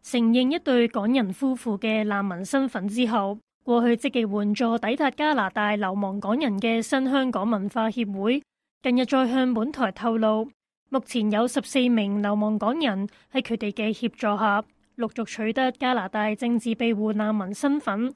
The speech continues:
有部分已經喺加拿大就業，或者讀書進修，成功獲批嘅港人，目前正申請永久居留權。本台翻查加拿大移民和難民保護處數據，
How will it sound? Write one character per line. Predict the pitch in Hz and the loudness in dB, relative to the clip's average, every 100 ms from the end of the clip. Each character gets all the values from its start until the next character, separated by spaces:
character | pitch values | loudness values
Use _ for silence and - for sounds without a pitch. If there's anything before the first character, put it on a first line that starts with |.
| _ _ _ _ | _ _ _ _
有 | 262 | 2
部 | 269 262 | 4 2
分 | 240 262 254 | 2 2 2
已 | 262 | 0
經 | 330 | -2
喺 | 339 262 233 | 0 0 0
加 | 254 254 | 0 0
拿 | 208 | -2
大 | 202 214 214 | -2 -2 -2
就 | 233 214 214 | -2 -2 0
業， | 220 226 - _ _ 240 | 0 -2 -6 _ _ -2
或 | 233 | -2
者 | 240 302 | 0 -2
讀 | - | -4
書 | - - 262 | -6 -2 -2
進 | 254 214 214 | 0 0 -2
修， | - 262 269 262 _ _ _ | 0 2 2 -2 _ _ _
成 | - 214 220 | -4 -2 0
功 | 302 320 | 0 2
獲 | 269 | 2
批 | 214 - 277 | 0 0 0
嘅 | 269 226 | 0 -2
港 | 196 202 | -2 -2
人， | 254 196 196 - _ _ _ | -2 -2 -6 -14 _ _ _
目 | 262 - | -2 -2
前 | - 226 220 | 0 2 2
正 | 220 277 262 | 2 2 0
申 | 254 330 320 | 0 -2 -2
請 | - 202 220 240 | -4 -2 0 0
永 | 202 214 | 0 -2
久 | 202 214 | -2 2
居 | 247 | 2
留 | 233 202 | 2 0
權。 | - 226 185 208 - _ _ _ | -6 -8 -8 -8 -12 _ _ _
本 | - 220 | -6 0
台 | 247 190 | 0 0
翻 | 254 254 | 0 -2
查 | 254 240 180 | -2 -4 -4
加 | 190 247 | -2 -2
拿 | 240 190 | -2 0
大 | 214 214 | -2 -2
移 | 202 202 | -4 -2
民 | 202 202 208 | -2 -2 -2
和 | 208 | -2
難 | 220 226 | 0 0
民 | 214 190 | -2 -2
保 | 196 | -2
護 | 285 269 | 0 0
處 | - 240 | 0 -2
數 | 220 240 233 | 2 0 2
據， | 240 233 | 0 0